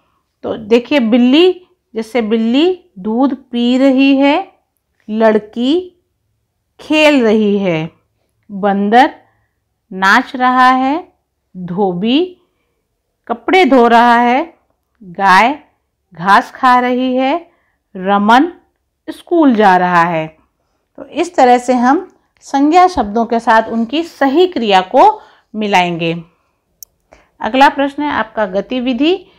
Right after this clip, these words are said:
तो यहाँ पर लिखा है कि आप जो भी काम करते हैं उसे उदाहरण के अनुसार लिखिए। उदाहरण जैसे लिखना,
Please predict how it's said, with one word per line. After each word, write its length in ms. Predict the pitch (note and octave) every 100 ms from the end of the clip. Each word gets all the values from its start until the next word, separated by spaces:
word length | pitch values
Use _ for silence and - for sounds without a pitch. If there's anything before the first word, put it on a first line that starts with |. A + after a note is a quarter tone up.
| _ _ _ _
तो 340 | C4+ C4+ G#3 F#3+ _ _ _ _ _ _ _ _ -
यहाँ 240 | A3+ G#3+ G#3+
पर 100 | B3
लिखा 340 | A#3+ A#3 A#3+
है 240 | A#3 C4 D#4
कि 180 | D#4+
आप 340 | C4+ A3+ C4 - _ _
जो 320 | F3+ A#3+ C4+
भी 220 | C4+ F4
काम 320 | F#4 C4+ A#3+ A#3+
करते 320 | A#3+ G#3 B3
हैं 60 |
उसे 240 | C4+ C4+ C#4+
उदाहरण 440 | A#3+ G#3 G#3+ A#3+
के 140 | C4 A#3
अनुसार 380 | G#3+ - G#3+
लिखिए। 320 | G#3 F#3 G3 G3
उदाहरण 500 | G#3+ G#3 A#3 C4 C#4+
जैसे 280 | A3+ B3
लिखना, 480 | B3 A#3+ A#3+ B3 E3+